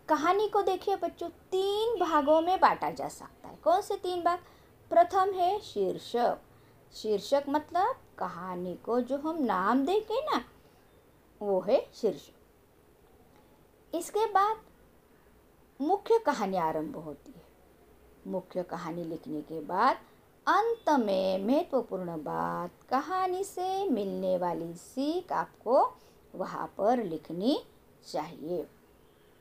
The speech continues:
कई बार शिक्ष-, शीर्षक लिखते समय कुछ समझ जाती है,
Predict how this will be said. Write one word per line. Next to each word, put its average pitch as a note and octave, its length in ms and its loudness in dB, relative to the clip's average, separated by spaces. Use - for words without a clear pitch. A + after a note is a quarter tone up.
कई E4 280 8
बार C4+ 360 4
शिक्ष-, - 720 -8
शीर्षक G#4 580 0
लिखते D#4+ 440 -2
समय C4 400 0
कुछ G4 140 -2
समझ G3 300 -2
जाती - 500 -20
है, - 80 -20